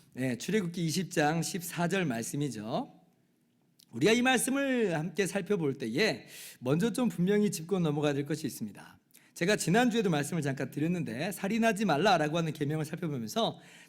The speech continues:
자, 이것이 인간 사회에서도 보편적으로 동일하게 언급되는 것 같은 그런 도덕인 것 같다, 이렇게, 어, 여러분이 뭐 생각할 수 있다 그랬어요.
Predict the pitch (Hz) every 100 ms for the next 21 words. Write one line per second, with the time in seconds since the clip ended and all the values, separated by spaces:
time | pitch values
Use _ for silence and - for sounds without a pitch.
0 | - 156 180 247 233 196 247 285 269 226
1 | 240 240 220 208 214 208 202 175 202 -
2 | 220 202 220 214 196 170 214 220 196 185
3 | 208 262 262 240 240 220 151 202 185 202
4 | 240 - 175 208 170 175 170 - 151 143
5 | 165 165 - - - - 135 131 143 160
6 | 160 151 123 131 127 185 196 180 170 123
7 | 147 120 139 123 120 156 123